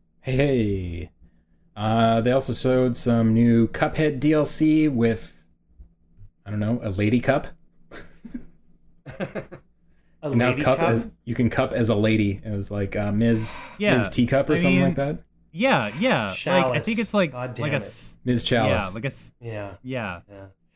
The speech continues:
Speaker 2: You notice how they were, they, uh, acknowledged, I can't remember what the wording was, but they did acknowledge that it's not completely exclusive.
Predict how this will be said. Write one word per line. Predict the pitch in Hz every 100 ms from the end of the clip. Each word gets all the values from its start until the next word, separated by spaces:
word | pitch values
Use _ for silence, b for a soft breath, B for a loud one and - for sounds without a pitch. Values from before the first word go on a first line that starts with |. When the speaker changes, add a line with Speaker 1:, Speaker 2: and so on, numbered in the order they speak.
| _ -
Speaker 2:
You | 175
notice | 202 226 220
how | 208
they | 180 170
were, | 156 151 139 135 -
they, | 135 139 135 131 127 131 -
uh, | 127 123 117
acknowledged, | 127 - 131 131 139 143 120 -
I | 127
can't | 120 147
remember | 135 131 120
what | 120 113
the |
wording | 107 107 117 123
was, | 123 131 120
but | - 107
they | 113 107
did | 165 180 185
acknowledge | 175 151 139 135 135 131 123 - - _ - - 123
that | 135 131
it's | 127 -
not | 131 123 123
completely | - 117 - 135 135 135
exclusive. | 110 - - 120 120 165 175 175